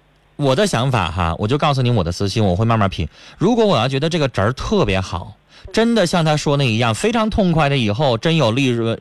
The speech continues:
Speaker 1: 百分之五十就给我了，然后怎么怎么样了。因为，那你这种情况又不能给你百分之五十，你可以跟他主动谈，你说我，你还是给我开工资吧，但是我是那种给你先培训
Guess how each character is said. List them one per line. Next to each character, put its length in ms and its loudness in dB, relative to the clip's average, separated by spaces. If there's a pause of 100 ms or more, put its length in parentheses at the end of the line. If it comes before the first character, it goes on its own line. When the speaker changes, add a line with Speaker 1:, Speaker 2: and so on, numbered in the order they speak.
Speaker 1:
百 140 0
分 80 0
之 80 0
五 180 0
十 140 -4
就 100 0
给 140 -2
我 220 2
了， 200 -4 (240)
然 140 0
后 80 2
怎 120 0
么 80 0
怎 100 0
么 100 -4
样 240 0
了。 160 -4 (880)
因 120 0
为， 160 0
那 220 0
你 160 2
这 80 -2
种 140 0
情 140 -2
况 120 2
又 60 2
不 160 -2
能 120 0
给 80 0
你 100 2
百 120 0
分 100 -2
之 60 -2
五 80 -2
十， 140 -8
你 120 0
可 100 2
以 40 2
跟 120 0
他 60 2
主 120 -2
动 140 -2
谈， 220 0
你 80 0
说 140 2
我， 320 2 (420)
你 120 -8
还 120 -2
是 60 0
给 80 -2
我 40 0
开 140 -2
工 140 -2
资 140 0
吧， 200 0
但 140 0
是 80 0
我 160 2
是 100 -4
那 120 0
种 140 0
给 120 -2
你 100 2
先 160 -2
培 160 0
训 180 0